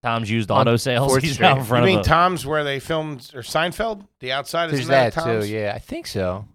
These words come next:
Speaker 2: Or that's what it was called on Seinfeld, right?
Speaker 1: No, it
Speaker 3: No,
Speaker 1: was
Speaker 3: it's called
Speaker 1: a Mon-,
Speaker 3: restaurant.
Speaker 1: yeah, it's
Speaker 2: Oh.
Speaker 1: called, it's, it's Tom's Restaurant.
Speaker 2: Sorry, gotcha.
Speaker 1: Also known as Monk's.
Speaker 3: Yeah, shout out to Monk's.
Speaker 2: Mm-hmm.
Speaker 3: Made a hell of an omelet.
Speaker 1: Uh, this one's from D J Van Dam. Have you ever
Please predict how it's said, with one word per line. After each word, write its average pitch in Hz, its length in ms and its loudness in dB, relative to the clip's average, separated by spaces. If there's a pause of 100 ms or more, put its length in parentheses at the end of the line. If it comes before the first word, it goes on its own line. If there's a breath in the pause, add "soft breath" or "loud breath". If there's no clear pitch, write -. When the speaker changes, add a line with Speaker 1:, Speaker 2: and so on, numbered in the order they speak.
(120)
Speaker 2:
Or 123 60 -4
that's 143 160 2
what 147 100 0
it 104 60 -6
was 104 100 -10
called 117 220 4
on 101 80 -2
Seinfeld, 104 520 -6
right? 92 200 -6
Speaker 1:
No, 101 220 -4
it 98 60 -6
Speaker 3:
No, 127 80 -2
Speaker 1:
was 107 80 -2
Speaker 3:
it's 90 80 -8
called 113 200 -2
Speaker 1:
a - 20 -4
Mon-, 110 140 -2
Speaker 3:
restaurant. 98 300 -2
Speaker 1:
yeah, 104 200 0
it's 101 100 2
Speaker 2:
Oh. 95 40 0
Speaker 1:
called, 92 160 -4
it's, - 300 -10
it's 113 160 -12
Tom's 131 360 2
Restaurant. 87 420 -6
Speaker 2:
Sorry, 87 300 -8 (140)
gotcha. - 320 -12 (120)
Speaker 1:
Also 110 360 0
known 95 200 -4
as 82 160 -12
Monk's. 101 500 -6
Speaker 3:
Yeah, 92 180 -12
shout 110 300 -8
out 92 160 -10
to 90 100 -12
Monk's. 101 540 -12 (120)
Speaker 2:
Mm-hmm. 92 120 -14 (440)
Speaker 3:
Made 123 140 -8
a 156 80 2
hell 202 160 8
of 240 60 4
an 269 80 8
omelet. 269 360 6 (920)
Speaker 1:
Uh, 135 320 4
this 147 160 0
one's 170 180 2
from 151 140 -2
D 139 180 -2
J 147 220 2
Van 139 300 2
Dam. 165 400 2
Have 147 240 0
you 151 160 2
ever 165 500 4